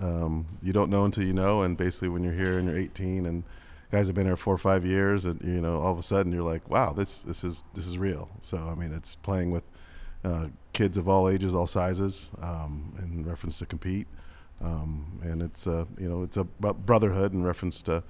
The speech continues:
being here and people you get to know over, over the time that you spend, um, you know, in the classroom, out of the classroom, you know, weekends, practice, games. It's just, uh, something you end up growing into as a,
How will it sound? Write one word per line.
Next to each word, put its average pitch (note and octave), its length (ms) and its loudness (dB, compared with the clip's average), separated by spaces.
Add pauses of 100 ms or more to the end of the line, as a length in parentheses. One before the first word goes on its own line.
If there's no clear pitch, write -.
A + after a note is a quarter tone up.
(440)
being F2+ 260 2
here F2+ 240 2
and F2 220 0
people F2 240 -2
you F2 60 -2
get F2 120 -2
to F2+ 80 -4
know F2 280 2
over, D#2+ 360 -2
over E2+ 160 -6
the E2+ 80 -4
time F2+ 220 -2
that D#2+ 140 0
you F2 100 -4
spend, F2+ 500 -4
um, F#2+ 400 -8
you - 60 -10
know, E2 180 -6 (680)
in G#2+ 180 0
the F#2+ 40 0
classroom, F#2+ 600 0 (460)
out F#2+ 120 2
of F#2+ 60 2
the F#2+ 60 2
classroom, F#2 640 2 (180)
you E2 80 -6
know, D2+ 180 -2 (100)
weekends, F#2+ 640 0
practice, F#2+ 580 0 (220)
games. F#2 420 -2 (480)
It's - 140 -8
just, - 360 -4
uh, E2 140 0
something E2+ 400 -2
you E2 160 0
end E2 140 0
up D#2 80 -4 (100)
growing E2+ 320 -4
into E2 340 -4
as D2+ 140 -6
a, D2+ 140 -4